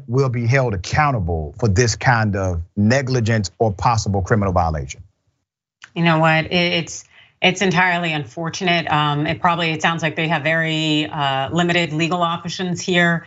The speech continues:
Speaker 1: Yeah.
Speaker 2: in part, but I would just say that how are you going to have any kind of immunity when your actions were completely and totally unreasonable? You knew that it was illegal to ship it via FedEx. You didn't try to see what Brown would do for you, which is good, but you could have just gone U-, U S P S, which would have been the appropriate way to go about it. They should have known that given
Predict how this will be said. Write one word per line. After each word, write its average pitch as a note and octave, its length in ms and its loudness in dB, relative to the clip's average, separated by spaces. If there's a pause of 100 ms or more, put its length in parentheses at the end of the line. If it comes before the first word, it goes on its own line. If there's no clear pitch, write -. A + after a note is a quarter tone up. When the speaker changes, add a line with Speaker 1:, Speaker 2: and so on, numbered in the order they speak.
(140)
Speaker 1:
Yeah. D#2+ 160 2
Speaker 2:
in F#3 120 2
part, A3+ 420 -2
but G#3+ 100 2
I A3+ 80 0
would B3 160 -6
just A3+ 200 -6
say B3+ 180 2
that G#3 120 2
how F#3+ 160 -2
are A#3+ 80 -4
you C4 140 -4
going A3+ 240 0
to G3+ 320 0
have G#3 220 0
any G#3 140 0
kind F#3+ 140 -2
of E3+ 60 0
immunity F3+ 440 0
when E3 140 0
your E3 120 2
actions F3+ 400 -2
were D#3+ 80 -4
completely F3 400 -2
and D#3+ 100 0
totally D#3+ 300 2
unreasonable? D3+ 640 -2 (300)
You G#3+ 100 4
knew A3+ 180 2
that A3 120 2
it D#3 100 -4
was E3 140 -2
illegal F3 340 -2
to E3+ 120 -6
ship F3 260 -2
it E3 100 -2
via D#3 180 2
FedEx. D#3 540 -2
You F#3+ 80 0
didn't G3 200 -2
try F#3 180 -2
to F3 80 -6
see F3 100 -8
what E3+ 300 -6
Brown E3 320 0
would E3+ 140 -2
do D#3 140 0
for D#3 120 -4
you, D#3 160 2
which E3+ 180 -4
is C3+ 140 -4
good, E3+ 320 2 (180)
but F#3+ 140 0
you G#3 80 2
could B3+ 140 2
have A3 100 -2
just G3 180 -4
gone F#3+ 300 0
U-, F#3 180 -6 (260)
U G3 180 4
S F#3+ 160 -2
P A#3+ 180 0
S, - 320 -4
which F3+ 220 0
would F3+ 140 2
have E3 100 0
been E3 140 0
the D#3+ 140 2
appropriate D#3+ 520 -2
way D#3 160 0
to D#3 40 0
go D3+ 160 0
about G#3 300 0
it. D#3 120 -6
They D#3 80 -4
should D#3 160 -4
have D3 100 -2
known A3+ 280 0
that E3+ 220 0
given D#3+ 340 0